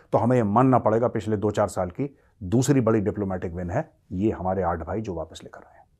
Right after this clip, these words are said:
सक्सेसफुली लेकर आए हैं, सात वापस आ गए, एक वहीं पे है, डॉक्यूमेंटेशन के बाद वो भी वापस आ रहा है। आप समझ लीजिए,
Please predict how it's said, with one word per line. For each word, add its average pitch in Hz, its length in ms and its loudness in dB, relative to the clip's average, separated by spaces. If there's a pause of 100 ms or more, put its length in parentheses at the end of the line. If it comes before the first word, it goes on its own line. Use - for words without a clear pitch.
(960)
सक्सेसफुली 117 540 0
लेकर 98 260 -2
आए 98 120 -2
हैं, 180 240 -6
सात 131 360 2
वापस 104 320 0
आ 98 60 2
गए, 160 180 0 (300)
एक 127 180 4
वहीं 104 180 -2
पे 127 140 -2
है, 156 160 0
डॉक्यूमेंटेशन 104 640 0
के 92 120 -14
बाद 117 220 -6 (280)
वो 92 100 -4
भी 87 80 -10
वापस - 320 -18
आ - 20 -16
रहा - 100 -18
है। - 60 -20 (720)
आप 127 120 6
समझ 120 280 2
लीजिए, 170 280 2